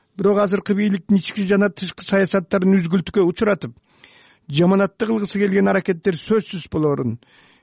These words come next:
миллиондорунан ажырап түрмөгө бараткандар жөн кетишпестигин айтты.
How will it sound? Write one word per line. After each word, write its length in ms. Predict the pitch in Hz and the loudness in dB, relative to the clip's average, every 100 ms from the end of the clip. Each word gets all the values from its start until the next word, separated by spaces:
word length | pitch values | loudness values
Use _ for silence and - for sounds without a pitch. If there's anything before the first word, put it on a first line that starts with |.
| - | 0
миллиондорунан 800 | 170 175 202 202 202 202 220 214 | 2 4 4 4 2 2 2 0
ажырап 320 | 202 208 - | 2 -2 -2
түрмөгө 340 | 202 202 202 | 0 2 4
бараткандар 520 | 202 202 - 190 190 180 | 2 0 -2 -2 -2 -2
жөн 400 | 156 175 202 185 | -2 2 2 2
кетишпестигин 840 | 180 - - 160 - 175 160 160 | -2 -6 -6 -6 -6 -4 -2 -2
айтты. 720 | - 170 147 - _ 190 120 | -4 -4 -4 -4 _ -2 -2